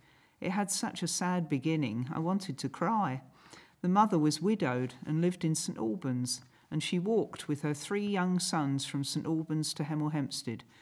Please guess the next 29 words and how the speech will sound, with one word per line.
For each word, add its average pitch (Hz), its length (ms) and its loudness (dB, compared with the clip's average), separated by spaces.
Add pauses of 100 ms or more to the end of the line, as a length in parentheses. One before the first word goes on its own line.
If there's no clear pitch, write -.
(140)
and 143 120 -2
put - 220 -6
herself 143 480 -2
in 139 160 2
the 139 60 2
workhouse. 120 840 -4 (760)
One 175 180 6
of 180 120 2
them 156 160 4
went 151 300 6
on 156 260 4
to - 120 -4
form 160 400 2
Anderson 139 540 2
and 156 120 2
Woodman." 131 440 -2 (760)
Hemel 185 220 4
Hempstead 143 480 0
has 147 220 -2
more 170 200 4
clothes 165 420 2
shops - 480 -4
than 143 300 -2
open 160 440 2
on 123 180 0
the 131 100 -2
high 127 240 -2
street - 440 -6
now. 123 340 -6